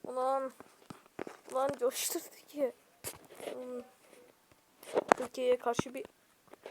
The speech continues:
koalisyon kursun oğlum. Yoksa Türkiye içlerinden, Türkiye dünyanın içinden geçecek. Aslında biz Türkiye mi direkt alsak ya?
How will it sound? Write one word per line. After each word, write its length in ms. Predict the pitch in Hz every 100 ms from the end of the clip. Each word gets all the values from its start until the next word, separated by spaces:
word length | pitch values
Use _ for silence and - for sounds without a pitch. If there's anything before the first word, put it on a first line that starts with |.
| - -
koalisyon 640 | - 240 240 226 - 277 285
kursun 440 | - - - 240
oğlum. 400 | 247 294 240 226 - - - _ _ -
Yoksa 200 | 240 247
Türkiye 380 | - 240 - 247
içlerinden, 840 | 226 - - 233 226 226 226 233 240 247 - - -
Türkiye 360 | 226 247 226
dünyanın 400 | 233 233 226 233 - - - - -
içinden 460 | - 233 233 247
geçecek. 360 | 233 214 220 220
Aslında 360 | 226 - 330 294
biz 140 | 247
Türkiye 440 | - 240 - 349
mi 160 | 370 233
direkt 340 | 233 226 -
alsak 440 | 226 214 - 220 240
ya? 260 | 226 240